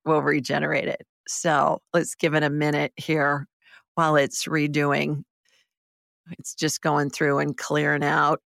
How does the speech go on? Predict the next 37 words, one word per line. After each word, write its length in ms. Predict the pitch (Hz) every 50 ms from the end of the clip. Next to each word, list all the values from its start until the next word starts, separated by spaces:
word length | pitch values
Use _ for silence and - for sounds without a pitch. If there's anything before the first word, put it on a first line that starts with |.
| _ -
Okay, 420 | 180 170 - - 175 156 156 147
now 480 | 143 151 175 175 170 165 165 160 160 160 _
it's 220 | - 175 160 - -
being 240 | - 190 175 165
irrigated, 880 | 170 170 170 170 170 165 156 175 165 160 160 156 156 156 156 147 151 160 _ _
any 200 | 175 170 160 156
kind 240 | - 175 165 156 151
of 100 | 147 143
debris 440 | 147 160 - - 170 170 165 160 160
is 140 | 156 -
out. 320 | 160 156 151 147 147 143 - _
All 80 | 165 170
right, 180 | 156 156 -
here 160 | 165 170 208 196
comes 240 | - 220 196 170 -
stem 320 | - - - 190 196 208
cell 260 | 202 - 254 240 240 240
energy. 600 | 240 247 254 254 247 277 262 254 254 262 247 254 - - - - - - - - - _ _ _
Light 180 | - 196 190 190
amber 240 | 196 190 180 190 185
colored 420 | - - 202 185 175 175 175 170
gel, 420 | - 226 220 220 208 208 208 208 196
sparkles 540 | - - - - 202 196 - 208 202 185 185
in 160 | 196 185 185
it, 220 | 185 185 180 170 - _
reminds 420 | 196 196 170 175 170 165 160 - -
me 80 | 170 170
of 80 | 160
Dippity 340 | - 165 160 - 170 160 156 151
Doo 200 | - 156 151 147
hair 300 | 151 156 165 156 143 143
gel. 400 | 131 151 - - - 127 147 -
It's 120 | - - -
like 100 | 156 -
a 60 | 156
watery 480 | 147 143 - 143 151 - 175 160 - 139
gel. 420 | 139 - 139 127 139 170 147